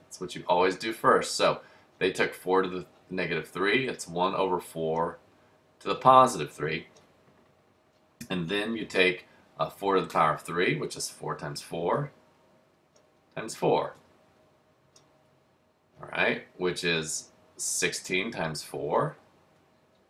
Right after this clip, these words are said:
And if you don't remember how, what that is, that's twenty-four.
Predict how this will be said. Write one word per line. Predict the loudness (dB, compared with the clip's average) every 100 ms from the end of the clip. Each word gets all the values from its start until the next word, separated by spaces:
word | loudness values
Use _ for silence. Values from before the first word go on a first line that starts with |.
| _ _ _ _ _ _ _ _ _ _ _ _ _ -4
And | -2 -2 -4
if |
you | -4
don't | -4
remember | -4 -6 -6 -10
how, | -12 -14 -14 -20
what | -4
that | 0 0 4
is, | 4 4 0 -6 -8
that's | -10 -10 -10
twenty-four. | -8 -8 -8 -4 0 2 2 2 -2